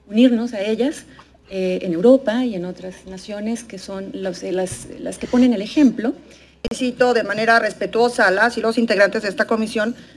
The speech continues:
Speaker 2: a que conozcamos nuestra ley del Congreso General, nuestro reglamento, nuestros ordenamientos. Me parece que no podemos arrancar con estas improvisaciones y que es impo-, eh, eh, imperdonable que sucedan en voz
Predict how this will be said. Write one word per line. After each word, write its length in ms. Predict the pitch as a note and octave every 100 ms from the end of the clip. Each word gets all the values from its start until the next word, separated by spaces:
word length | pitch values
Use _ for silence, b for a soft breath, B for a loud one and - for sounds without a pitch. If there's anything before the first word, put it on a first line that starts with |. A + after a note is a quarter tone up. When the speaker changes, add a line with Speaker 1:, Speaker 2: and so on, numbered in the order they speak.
| b
Speaker 2:
a 180 | G3 G3+
que 400 | G3+ G3 F#3+ - -
conozcamos 720 | G3 F#3 F3+ A3 A3 F3+ - -
nuestra 800 | F3 E3 D#3+ - F3+ E3 D3+ - - _
ley 360 | F3 G3+ G#3 G3
del 180 | F3+ E3
Congreso 400 | F3 F3+ F#3 G3
General, 400 | G3 G3 G3+ G3+
nuestro 300 | F#3+ - F3+
reglamento, 560 | F3 F3+ F#3+ G#3+ G#3+ G3+
nuestros 340 | F#3+ G3+ G3
ordenamientos. 760 | G3+ G#3+ A3 C4+ C#4+ - E3+ b b b - _ _
Me 20 | -
parece 500 | G#3+ A#3+ A#3+ B3+ B3
que 160 | A#3
no 280 | A#3+ C#4 C#4+
podemos 440 | G#3+ A3 C4 A#3+
arrancar 440 | F#3+ F3+ F3+ A3+ A3+
con 160 | G#3
estas 260 | A3 A#3 A#3
improvisaciones 800 | A#3 A#3+ A#3+ B3 B3+ B3 B3 B3+
y 40 |
que 100 | A#3
es 80 | A3+
impo-, 360 | B3+ - G#3 F#3
eh, 160 | F#3 F3
eh, 320 | F3 - - - -
imperdonable 680 | F#3+ F#3+ F#3+ G3 B3 A#3
que 100 | -
sucedan 420 | F3+ F#3+ B3 A#3+ G3
en 120 | G3+
voz 260 | B3 B3